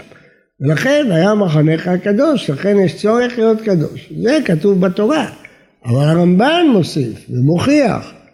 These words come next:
שמחנה הצבא הוא כמו מחנה שכינה, לא כמו מחנה ישראל ולא כמו מחנה לוויה. מה ההוכחה? כתוב בתורה על מחנה הצבא,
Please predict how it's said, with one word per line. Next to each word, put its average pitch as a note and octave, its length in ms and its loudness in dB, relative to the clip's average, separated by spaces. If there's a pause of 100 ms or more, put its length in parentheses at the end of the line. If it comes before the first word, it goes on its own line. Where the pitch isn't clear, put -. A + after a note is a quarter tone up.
(360)
שמחנה E3+ 580 2
הצבא G3 500 0
הוא A#3 160 0
כמו A3 300 2
מחנה G#3+ 440 2
שכינה, A3 720 0 (100)
לא G3+ 220 0
כמו G#3 260 2
מחנה F3 300 2
ישראל G3+ 640 0
ולא A3+ 200 2
כמו G#3 220 0
מחנה F#3+ 280 2
לוויה. D#3+ 460 2 (400)
מה C#3 120 -4
ההוכחה? D3+ 460 -2 (720)
כתוב A#3 440 2
בתורה D3 580 0
על C#3 60 0
מחנה D#3 480 2
הצבא, B2+ 440 -2